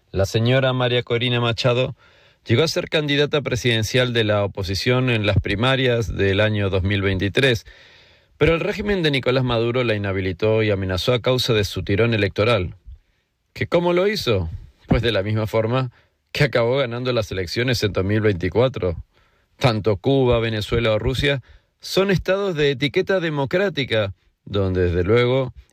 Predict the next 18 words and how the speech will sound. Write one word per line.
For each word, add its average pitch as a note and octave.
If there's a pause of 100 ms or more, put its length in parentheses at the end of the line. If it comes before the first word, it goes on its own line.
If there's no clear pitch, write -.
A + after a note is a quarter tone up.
(100)
es D#3
incuestionable C3
el C#3+
líder A#2
y B2
su A#2
continuidad G2
política. G#2 (520)
Se A2+
trata B2+
de A2+
uno A#2
de A2+
esos G#2 (320)
tantos C#3
sinsentidos G#2 (180)
para F#2
tontos G#2